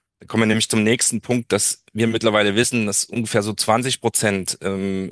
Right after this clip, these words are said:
äh, kommt es so ein bisschen auf die Klasse drauf an, aber man kann davon ausgehen, und es, die Zahl ist jetzt nicht übertrieben, ein Fünftel, ähm, in der Klasse geht's regelmäßig nicht gut. Das hat ganz verschiedene, äh, Gründe, so. Aber wir wundern uns manchmal als Lehrkraft, warum kapieren die das jetzt nicht? Warum, warum können die mir nicht gut folgen?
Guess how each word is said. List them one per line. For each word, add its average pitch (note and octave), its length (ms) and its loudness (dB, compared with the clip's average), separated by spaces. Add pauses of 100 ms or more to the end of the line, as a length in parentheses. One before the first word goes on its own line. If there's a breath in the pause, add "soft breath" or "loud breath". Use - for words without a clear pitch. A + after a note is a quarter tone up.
äh, A#1+ 220 -10
kommt A2 220 -6
es G#2 80 -4
so - 80 -6
ein F#2 40 -8
bisschen A#2+ 220 0
auf F2 80 0
die - 80 -8
Klasse G2+ 320 -2
drauf - 220 -8
an, F2 240 -6
aber G2 160 -2
man G2+ 120 -2
kann A#2 160 0
davon A2 240 0
ausgehen, F2+ 540 -2 (140)
und F2 180 -10
es, - 140 -4
die G#2 160 -8
Zahl A2 200 2
ist A2 60 0
jetzt A2 160 -4
nicht G#2 120 -4
übertrieben, G2 440 -8 (560 loud breath)
ein G2+ 80 -6
Fünftel, G2 640 0
ähm, F#2+ 260 0
in F#2+ 100 -2
der G2 100 2
Klasse G#2+ 280 0
geht's G2 220 -2
regelmäßig G2+ 540 0
nicht F#2+ 180 -4
gut. G2 460 -8
Das - 160 -2
hat - 100 -4
ganz C3 180 -2
verschiedene, G2 640 -2
äh, F#2 240 -6
Gründe, F#2 500 -2
so. F2 320 -8 (500 loud breath)
Aber G2+ 200 2
wir G2+ 140 2
wundern A2+ 300 2
uns G2 140 -2
manchmal G2 340 -2
als F2+ 180 0
Lehrkraft, G2 460 -2
warum G2 280 0
kapieren A#2 320 -2
die G#2+ 140 0
das F2 200 -2
jetzt - 180 -6
nicht? F#2+ 300 -6
Warum, F#2+ 400 -2
warum F#2 380 -6
können A2+ 180 0
die A#2 80 -2
mir G2+ 120 0
nicht F#2+ 160 -4
gut G#2 180 -6
folgen? G2 420 0